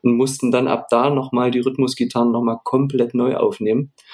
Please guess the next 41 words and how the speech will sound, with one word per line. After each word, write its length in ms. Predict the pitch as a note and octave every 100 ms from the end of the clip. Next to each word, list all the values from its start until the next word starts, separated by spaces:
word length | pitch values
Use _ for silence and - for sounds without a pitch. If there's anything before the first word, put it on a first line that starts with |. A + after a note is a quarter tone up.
| - - - - - - -
Und 160 | B2+
seitdem 420 | B2+ C3 C3+ C#3+
bin 140 | C#3 C#3+
ich 120 | C#3+
da 100 | B2+
ein 140 | B2 C3+
bisschen 280 | C#3+ C3
abgekommen 640 | A#2+ C3+ - C3 - A#2 A#2
davon, 420 | A2 - B2+ B2
da 160 | A#2+
wirklich 260 | B2+ C3+ B2+
irgendwie 280 | B2+ B2 A#2+
einen, 240 | A#2+ A#2 -
einen 180 | A#2 -
echten 440 | C3 - B2 -
Amp 200 | B2+ C3+
oder 200 | A#2+ A#2+
das 200 | A#2 A#2
wirklich 320 | C3 C3+ -
so 220 | - C3 C3+
live 420 | A#2+ A#2+ C#3+ D3
so 260 | - C3 C3
einzuspielen, 720 | B2 C3 - - C#3 C#3+ C3+
dann 180 | B2 B2
lieber 300 | D#3 D#3 C3
wirklich, 560 | C#3+ C#3+ C#3+ - - A2+
äh, 240 | A#2+ B2+
mit 240 | B2 B2+
einem, 220 | B2+ A#2+ A#2+
mit 140 | A#2+
so 100 | -
einem 220 | B2 B2
Line-Signal 840 | A2+ A2+ D3 C#3 C3+ C3 B2+ B2+ - - - _
und 220 | A#2+ A#2+
das 180 | A#2+ -
dann 360 | A#2+ A#2 A#2 A#2
reampen 480 | B2+ A2+ A#2 A#2
und 120 | A#2 A#2
dann 120 | A#2
nochmal 240 | A2+ G#2+
durchschicken. 640 | - G#2+ - - A2 A2